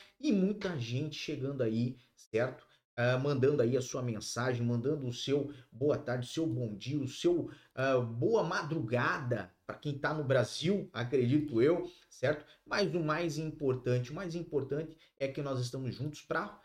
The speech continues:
tratar disso que interessa a vocês. Tá aqui no site presidência ponto P T,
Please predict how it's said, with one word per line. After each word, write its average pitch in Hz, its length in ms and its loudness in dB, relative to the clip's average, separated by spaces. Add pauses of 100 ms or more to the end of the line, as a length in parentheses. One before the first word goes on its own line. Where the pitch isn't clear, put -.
(160)
tratar 143 640 -4 (140)
disso 135 400 -4
que - 80 -8
interessa 123 460 0
a - 20 -4
vocês. 127 360 -8
Tá 240 100 -6
aqui 180 400 -4 (200)
no 143 60 -6
site - 260 0
presidência 139 480 2
ponto 123 280 -6
P 214 120 -8
T, 151 400 -2